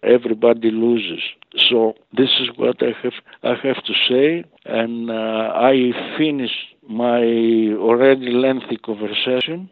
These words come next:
and exposition with the hope that, uh, finally a light comes to the brains of the Greek politicians. I thank you very much.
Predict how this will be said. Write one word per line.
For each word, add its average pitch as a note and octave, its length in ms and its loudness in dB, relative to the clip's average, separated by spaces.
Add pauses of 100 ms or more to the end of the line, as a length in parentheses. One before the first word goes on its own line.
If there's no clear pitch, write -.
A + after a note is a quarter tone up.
and A2+ 120 -8
exposition A2+ 840 -6 (320)
with A2 220 2
the A#2 80 -2
hope D3 400 2
that, B2 420 2
uh, A#2 240 2 (120)
finally B2 560 0
a A#2 40 2
light B2+ 460 2 (300)
comes B2+ 480 -2
to B2 100 0
the A2 120 -2
brains A#2+ 520 -2
of A2 140 -10
the A2 80 -6
Greek A2+ 300 -10 (120)
politicians. G#2 720 -4 (440)
I G#2+ 100 -4 (160)
thank A#2 220 2
you A2 140 -6
very A2 240 2
much. G#2+ 280 -6